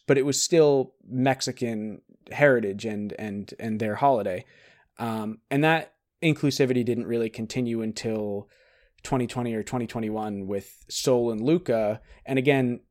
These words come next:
you know, you're dealing with souls and, and sea monsters or, or whatever you wanna call them in Luca, but it's, it's, it's, you know, African American, um, specifically music and, uh,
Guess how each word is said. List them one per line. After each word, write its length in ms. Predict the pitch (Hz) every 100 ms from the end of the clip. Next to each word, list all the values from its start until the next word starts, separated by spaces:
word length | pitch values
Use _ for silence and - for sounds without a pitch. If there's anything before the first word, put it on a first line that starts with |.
| -
you 140 | 135
know, 180 | 120 113
you're 180 | 120 127
dealing 320 | 135 131 123
with 240 | 113 - _ -
souls 580 | - 151 143 120 117 113
and, 460 | - 113 110 107 - -
and 340 | 113 104 95 -
sea 240 | - 160
monsters 500 | 135 101 - 110 107
or, 140 | 104 101
or 240 | 110 104
whatever 300 | 98 117 110
you 80 | 110
wanna 120 | 95
call 220 | - 147
them 100 | 131
in 80 | 107
Luca, 360 | 104 98 104 - - -
but 120 | 156
it's, 400 | 131 123 - - - _ _ _
it's, 320 | 147 127 - -
it's, 320 | 135 - - _
you 160 | 143
know, 120 | 113 104
African 400 | 127 123 131 123
American, 640 | 117 120 120 - 117 107 104 _ _ _ _ -
um, 520 | 113 104 95 98 - _ _ _ _ _ -
specifically 540 | - 151 135 127 104
music 480 | 104 135 113 104 -
and, 380 | 113 110 104 101 _ _ _ _ _ _
uh, 320 | 113 107 98